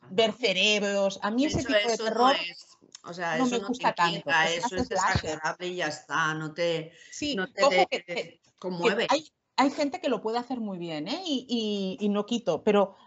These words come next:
Speaker 2: pero no es mi, mi estilo. Y Shirley Jackson me
Speaker 1: No.
Speaker 2: gusta por lo sutil,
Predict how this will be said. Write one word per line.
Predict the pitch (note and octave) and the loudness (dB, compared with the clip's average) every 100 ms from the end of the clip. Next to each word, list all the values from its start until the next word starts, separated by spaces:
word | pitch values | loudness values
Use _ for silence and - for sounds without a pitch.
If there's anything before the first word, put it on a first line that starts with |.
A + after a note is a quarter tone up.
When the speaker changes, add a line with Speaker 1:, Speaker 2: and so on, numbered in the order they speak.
| _ | _
Speaker 2:
pero | A3+ A3+ | 4 6
no | D4 | 6
es | C4+ A#3 G#3+ | 6 4 2
mi, | F#3+ D#3+ - | -2 -4 -4
mi | F#3+ F3 | -4 -2
estilo. | D#3+ - D#3+ D3 | -4 -4 -2 0
Y | |
Shirley | D#3 C4 C#4 | 2 2 2
Jackson | D4 D4+ - E4 | 2 0 0 -2
me | D4+ | 0
Speaker 1:
No. | G#3 B3 | 0 -2
Speaker 2:
gusta | C4+ D4+ | -2 -4
por | D4+ B3 | -2 0
lo | G3 | 0
sutil, | G3 D#3 D3 C#3 C3 | 0 -4 0 0 -2